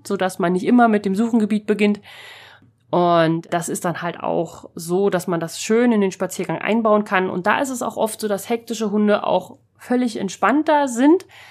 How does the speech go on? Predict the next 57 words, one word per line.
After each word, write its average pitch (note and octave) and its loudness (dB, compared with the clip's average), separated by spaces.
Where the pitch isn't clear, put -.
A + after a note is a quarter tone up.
weil G3+ 2
sie G#3 -4
erstmal E3+ -2
rennen G#3+ 4
und E3+ 0
schnüffeln D#4+ 6
können D4+ 2
auf A3 -4
dem - -12
Spaziergang A#3+ -2
und C4 2
ruhige C4+ 4
Hunde B3+ 4
auch - -2
erstmal G3 -2
wach A3 0
werden G3 0
und F3+ -2
richtig - -10
Lust A3 2
bekommen G3+ -2
auf F3+ -8
Bewegung F#3+ 0
und F3+ -4
dann F3+ 0
so - -2
ein F#3 2
bisschen, F3 -2
„Yeah, B3+ 2
yeah, G#3+ -2
komm, G3+ 0
jetzt F#3 -4
machen E3+ -2
wir D3+ -4
was.“ - -8
Also F3 -2
nicht F3 0
so F3 -2
einen E3+ -6
Kaltstart - -4
haben, - -10
ja. F#3+ -2
Dementsprechend F3 0
ist - -8
das E3 -2
auf F3+ -4
dem F#3 -2
Spaziergang, G3+ 0
wenn F3 0
man E3 0
mal D#3 -2
hier F#3+ 0
und F3 0
da E3+ 0
eine G#3 2
Einheit E3 -4
macht, D#3+ -2